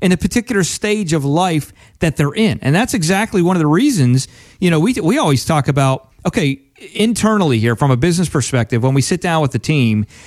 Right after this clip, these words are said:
Randy, we talk about, okay, what are we good at and what are we not good at? What do we do in essence, right? Well, what we're really good at doing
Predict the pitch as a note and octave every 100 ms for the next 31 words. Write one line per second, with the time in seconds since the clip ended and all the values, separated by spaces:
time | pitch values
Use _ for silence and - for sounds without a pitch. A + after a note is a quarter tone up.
0 | - D3+ D#3 D3 D3+ F#3 E3+ E3 D#3+ E3
1 | C3+ C#3+ G#3+ D4 - F#3+ G3 F3 E3 C#3
2 | D3 A#2+ A2 B2+ C#3 F3+ G3+ F3 D3 C#3+
3 | - A2+ A2+ F2+ A#2 G#3+ D4 A#3+ D#3 A#2
4 | D3+ B2 - B2 B2+ A2+ F#2+ - C3 C#3
5 | F#3 - _ _ _ _ - F3+ C4+ D#4
6 | B3+ A#3 A3 E3+ F#3+ C3+ F3 F#3+ C3